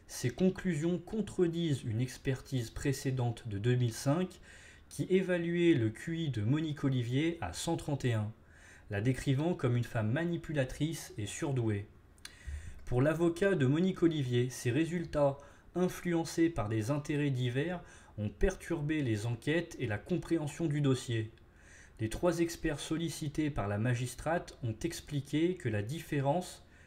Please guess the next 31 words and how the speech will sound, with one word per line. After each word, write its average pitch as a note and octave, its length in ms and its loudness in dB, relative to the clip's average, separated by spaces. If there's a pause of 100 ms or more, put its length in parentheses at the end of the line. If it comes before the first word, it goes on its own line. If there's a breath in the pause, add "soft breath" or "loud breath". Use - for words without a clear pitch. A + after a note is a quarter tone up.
(140 loud breath)
s'explique - 760 -4
par G2 160 0
l'utilisation D3+ 800 -2
d'outils D#3+ 400 -2
de C3 100 0
calcul C3+ 580 -2
obsolètes E3+ 720 -2 (580 loud breath)
et E3 220 4
de A#2+ 200 -2
tests - 480 -4
inadaptés. D3 680 0 (840 loud breath)
Monique F3+ 420 4
Olivier E3+ 360 2
sera A#2 340 0
jugée C3+ 360 0
pour - 200 -8
complicité D#3 800 0
dans G#2 160 -2
l'enlèvement C3+ 640 2
d'Estelle C3+ 480 0
Mouzin C3 460 2
en G2 120 -4
deux A#2+ 140 2
mille A#2 200 2
trois, D3 420 0 (480 loud breath)
ainsi F3+ 520 0
que B2+ 120 -2
dans G#2+ 180 0
l'enlèvement, D3 720 0 (120)
le A2+ 200 2
meurtre D3 420 0